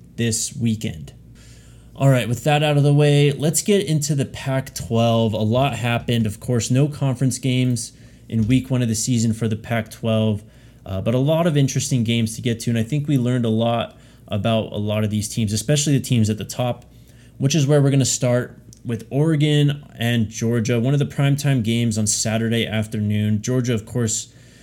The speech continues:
clobbers the Ducks forty-nine to three, led behind Stetson Bennett, showing that he can do more than just manage a game. Stetson Bennett actually looked really good.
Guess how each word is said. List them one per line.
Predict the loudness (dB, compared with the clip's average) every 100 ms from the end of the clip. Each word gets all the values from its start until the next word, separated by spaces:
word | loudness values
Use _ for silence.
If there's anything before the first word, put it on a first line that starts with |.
| -20 -20
clobbers | -6 0 2 4 4 4 2 0
the |
Ducks | -2 0 -2 -4 -6
forty-nine | -2 2 4 4 2 0
to | -2
three, | -4 -2 0 2 2
led | 0 -2
behind | -2 -2 -2
Stetson | -2 -4 -2 0 0 0
Bennett, | 0 0 -2 -10 -20 -20 -14
showing | -4 0 2 2
that | 0 -2
he | -4
can | 0 0
do | 2 2
more | 2 2 2
than | 2 0
just | 0
manage | 0 0 0 -2
a |
game. | 0 0 0
Stetson | -2 -4 -2 0
Bennett | 0 -2
actually | -4 -4 -4
looked | -6 -4
really | -2 0 0 -2
good. | -2 0 2 0